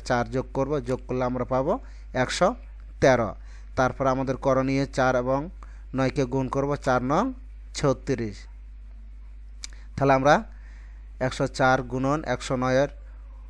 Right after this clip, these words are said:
গুণফল পেয়েছি এগারো হাজার তিনশো ছত্রিশ। আমরা পাঁচ নাম্বার দেখি, একশো চব্বিশ গুণন একশো তেরো। তাহলে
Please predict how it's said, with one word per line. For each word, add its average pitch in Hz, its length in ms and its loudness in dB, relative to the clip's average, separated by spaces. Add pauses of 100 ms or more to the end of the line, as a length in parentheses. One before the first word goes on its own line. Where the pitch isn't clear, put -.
(180)
গুণফল 135 340 2 (100)
পেয়েছি 135 380 2 (360)
এগারো 131 260 4
হাজার 131 260 2
তিনশো 131 320 0 (320)
ছত্রিশ। 120 540 -2 (960)
আমরা 131 240 2
পাঁচ 135 140 6 (100)
নাম্বার 143 220 2 (100)
দেখি, 131 240 -2 (760)
একশো 143 180 0 (120)
চব্বিশ 143 360 2 (100)
গুণন 131 300 2 (320)
একশো 156 260 2 (440)
তেরো। 120 280 2 (1000)
তাহলে 135 180 2